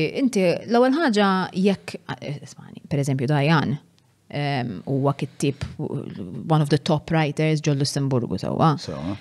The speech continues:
Speaker 1: Dan il-fatt li inti ħajkteb play li probabbli ħatifqa kull me minn Lussemburgu,
Speaker 2: Hmm.
Speaker 1: tajjeb, u inti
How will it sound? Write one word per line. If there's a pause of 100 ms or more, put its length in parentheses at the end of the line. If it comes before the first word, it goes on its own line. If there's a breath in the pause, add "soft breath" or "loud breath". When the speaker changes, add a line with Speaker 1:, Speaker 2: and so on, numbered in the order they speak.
(220 soft breath)
Speaker 1:
Dan
il-fatt
li
inti
ħajkteb
play
li
probabbli
ħatifqa
kull
me
minn
Lussemburgu,
Speaker 2:
Hmm.
Speaker 1:
tajjeb, (360 loud breath)
u
inti